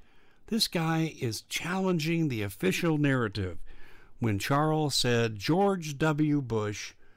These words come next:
tell us, please, how? How did you assume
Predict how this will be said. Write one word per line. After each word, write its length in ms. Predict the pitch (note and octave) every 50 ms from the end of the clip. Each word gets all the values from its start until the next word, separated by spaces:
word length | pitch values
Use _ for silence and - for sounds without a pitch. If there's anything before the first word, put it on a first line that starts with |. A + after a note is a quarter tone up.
| - - - - - - - - -
tell 280 | - - C4 C4+ C4
us, 260 | B3 A3+ F#3+ - - -
please, 720 | - - - G#3 G#3+ G3+ F3 D3 A#2+ A2 G#2 G2+ - -
how? 720 | - - - - A#3 B3+ C4 A#3 E3 A#2 G2 F2 - - - - - - - -
How 300 | - A#3 C4+ C#4+ D4+ C#4
did 260 | C#4 B3 F#3 - -
you 440 | F#3 F#3 E3+ D#3+ D#3 D#3+ D#3 D3+ - - - -
assume 640 | C#3+ C#3+ - - - D3+ C#3+ B2+ A#2 G2+ F#2+ G#2